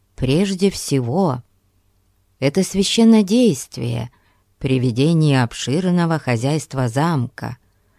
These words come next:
со всеми его пустяками. Не проходило дня без того, чтобы граф Христиан, барон или капеллан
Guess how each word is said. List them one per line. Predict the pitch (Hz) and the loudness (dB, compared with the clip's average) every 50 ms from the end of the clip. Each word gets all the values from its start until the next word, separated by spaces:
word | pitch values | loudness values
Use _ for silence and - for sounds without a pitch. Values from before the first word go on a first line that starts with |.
| _ _ _ _ | _ _ _ _
со | - - - 165 | -6 -2 0 0
всеми | 170 - - - 220 233 240 233 | 0 0 2 2 4 6 6 6
его | 208 190 175 196 240 | 4 4 4 2 2
пустяками. | 233 - 233 214 - - 185 170 - - 190 214 220 185 139 127 127 - - - _ _ _ _ _ _ _ _ _ _ _ _ _ _ _ _ _ _ _ _ _ | 2 0 -2 -2 -2 -4 -4 -4 -2 -2 -2 -2 -2 -2 -2 -4 -6 -8 -10 -12 _ _ _ _ _ _ _ _ _ _ _ _ _ _ _ _ _ _ _ _ _
Не | 160 160 180 196 | 0 2 2 4
проходило | 196 240 233 214 - 240 233 202 247 269 262 262 254 | 4 2 2 2 4 2 2 4 4 4 4 4 4
дня | 240 196 220 226 240 247 240 220 185 147 135 | 4 4 4 4 6 6 4 2 2 0 0
без | 117 117 131 151 147 - | 0 0 0 0 0 0
того, | - - 143 139 147 170 | 0 0 0 2 2 0
чтобы | 156 - - 147 120 135 135 | 0 0 -2 0 0 0 -2
граф | 123 131 127 139 151 139 - | -2 0 0 0 -2 -2 -4
Христиан, | - 143 131 120 - - - 131 123 123 135 160 170 156 143 135 | -4 -4 -4 -4 -6 -6 -4 -2 0 0 0 0 0 0 0 0
барон | 131 131 127 131 160 190 180 | 0 0 2 2 2 4 4
или | 160 151 143 135 127 | 4 2 2 2 0
капеллан | 131 135 120 - 127 123 123 131 143 170 185 175 147 131 | -2 -4 -4 -2 -2 0 0 0 0 0 0 0 -2 -4